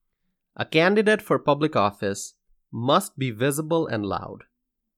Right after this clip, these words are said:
Unless voters can learn more about a person who is seeking their support during election, how will they know what values, principles, and positions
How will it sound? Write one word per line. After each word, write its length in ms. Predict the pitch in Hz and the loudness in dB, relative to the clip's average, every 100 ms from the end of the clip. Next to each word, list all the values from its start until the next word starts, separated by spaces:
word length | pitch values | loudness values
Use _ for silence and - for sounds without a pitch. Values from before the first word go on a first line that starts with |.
| _ _ _ _ _ _ _ _ _ _ _ 123 | _ _ _ _ _ _ _ _ _ _ _ 0
Unless 480 | 151 170 214 226 | 2 4 2 2
voters 540 | 127 127 160 196 180 - | -4 -2 -2 0 -4 -2
can 200 | 156 127 | -4 -2
learn 320 | 127 139 156 | 0 0 0
more 220 | 139 139 | 0 0
about 320 | 139 127 127 | 0 2 0
a 60 | 127 | -2
person 580 | - 127 - 180 185 202 _ _ _ _ | -2 -2 -2 -4 -6 -8 _ _ _ _
who 120 | _ 139 | _ 0
is 200 | 131 - | 0 -2
seeking 420 | 175 170 190 165 | -4 -2 -2 0
their 160 | 151 | 0
support 480 | 127 135 123 143 147 | 0 -4 -4 -2 -2
during 300 | 147 156 165 | 0 -2 0
election, 580 | 160 175 180 - 190 208 - _ _ _ _ - - _ _ _ _ _ | 0 -2 -4 -6 -6 -6 -12 _ _ _ _ -20 -20 _ _ _ _ _
how 200 | - 185 | 0 2
will 220 | 226 254 247 | 4 2 2
they 140 | 208 | 2
know 200 | 147 117 | 4 2
what 220 | 117 123 | 2 0
values, 600 | 104 143 143 170 180 180 | 0 0 2 2 0 -2
principles, 680 | - 151 151 160 - 156 143 | -2 -2 -2 -6 -4 -4 -2
and 160 | 131 123 | -4 -2
positions 840 | 123 139 214 - 98 101 - - | -4 -2 -4 -4 -6 -6 -10 -16